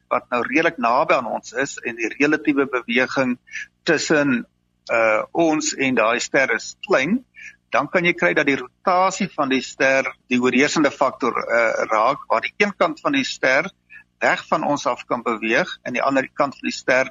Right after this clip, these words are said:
na ons kan beweeg. Dit is byvoorbeeld natuurlik die geval in ons sto-, is, eh, eh, in ons son, waar jy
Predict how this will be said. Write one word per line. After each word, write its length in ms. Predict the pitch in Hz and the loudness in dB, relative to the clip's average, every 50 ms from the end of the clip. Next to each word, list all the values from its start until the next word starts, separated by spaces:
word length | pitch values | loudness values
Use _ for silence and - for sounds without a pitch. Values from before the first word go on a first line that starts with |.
| - - | -2 0
na 100 | 123 147 160 156 | 0 2 2 0
ons 120 | 147 127 - - | -2 -2 -2 -4
kan 160 | - 110 104 | -4 -4 -4
beweeg. 300 | - - - _ - - _ | -8 -14 -18 _ -20 -20 _
Dit 80 | - - | -20 -8
is 60 | - - | -6 -6
byvoorbeeld 400 | 113 - - - 117 117 - - | -6 -6 -6 -6 -6 -4 -2 -4
natuurlik 300 | - - 131 123 - - | -4 -2 -2 -4 -4 -4
die 80 | - - | -6 -6
geval 380 | - 120 - - 135 127 123 117 - - - - - - - - - - | -6 -4 -2 0 2 2 2 0 -2 -6 -10 -10 -8 -10 -10 -6 -4 -2
in 120 | 120 113 113 | 0 0 0
ons 140 | 113 - - - | -2 -2 -2 0
sto-, 180 | - 139 135 - - | 0 0 0 -2 -4
is, 140 | 123 113 - | -4 -4 -2
eh, 460 | - 113 117 117 113 113 110 110 110 | 0 2 2 2 2 2 2 2 0
eh, 420 | 104 - _ - - - 117 104 104 - 98 | -2 -4 _ -14 -10 -6 -4 -2 -2 -2 -2
in 120 | 104 107 107 | -2 -2 -2
ons 140 | - - | -2 0
son, 340 | - 190 143 123 143 180 190 - _ - - - _ _ | 0 2 2 2 0 -2 -4 -6 _ -18 -20 -20 _ _
waar 140 | - - 214 | -6 -4 -2
jy 80 | 117 | -2